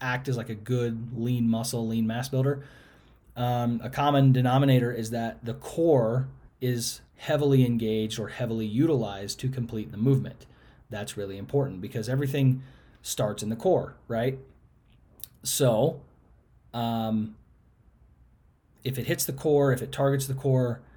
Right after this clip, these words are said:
makes it work in order for you to even perform the movement, then you can be sure that this is going to be a good muscle building exercise because it is a compound movement, which means multiple things are happening at once.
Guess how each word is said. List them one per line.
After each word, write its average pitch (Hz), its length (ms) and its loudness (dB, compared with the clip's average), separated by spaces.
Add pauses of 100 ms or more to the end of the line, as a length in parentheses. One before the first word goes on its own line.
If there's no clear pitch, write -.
(220)
makes 139 480 4
it 135 180 2
work 123 460 4
in 113 60 0
order 117 160 -2
for 131 120 -6
you 117 160 2
to 117 100 -8
even 110 220 -4
perform 156 600 0
the 127 60 8
movement, 127 540 4 (460)
then 123 120 2
you 143 80 6
can 139 120 0
be 131 100 6
sure 131 480 4
that 117 180 -2
this 131 180 2
is 123 100 -2
going 127 240 2
to 113 60 -2
be 117 160 0
a 107 60 -2
good 110 300 -2
muscle 107 260 -4
building 107 240 -6
exercise 120 400 -6
because 107 280 -8
it 104 80 -8
is 107 120 -8
a 107 60 -8
compound 135 680 -2
movement, 117 320 0
which 104 160 -12
means 107 180 -4
multiple 120 440 -6
things 110 260 -8
are 107 60 -8
happening 104 420 -12
at 87 100 -16
once. 113 480 -6